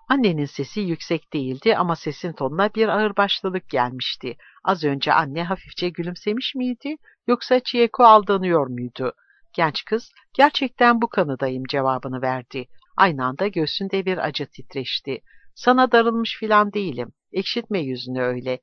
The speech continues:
Evin genci konuştu, yaşlısı da dinledi. İkisinden hangisi daha yapayalnızdır? Bunu sen elbette bilirsin." "Affet beni anne." "Affedilecek bir şey yok." Bu sefer anne sahiden gülümsemişti.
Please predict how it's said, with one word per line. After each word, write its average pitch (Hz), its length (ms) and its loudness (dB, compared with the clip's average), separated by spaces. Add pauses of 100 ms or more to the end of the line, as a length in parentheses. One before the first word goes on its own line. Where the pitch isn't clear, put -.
(240)
Evin 202 280 2
genci 196 380 2
konuştu, 190 600 -6 (180)
yaşlısı 143 500 -2
da 208 160 0
dinledi. 202 520 -2 (300)
İkisinden 233 600 0
hangisi 233 520 -2
daha 143 140 0
yapayalnızdır? 131 960 -4 (280)
Bunu 180 200 0
sen 190 240 -2
elbette 190 580 -2
bilirsin." 202 540 -6 (600)
"Affet - 460 -2
beni 131 220 -4
anne." 127 420 -6 (460)
"Affedilecek 240 800 -2
bir 233 120 -2
şey 233 280 -4
yok." 220 220 0 (380)
Bu 208 60 -4
sefer 143 380 -2
anne 139 260 -4
sahiden 156 580 0
gülümsemişti. 127 840 -8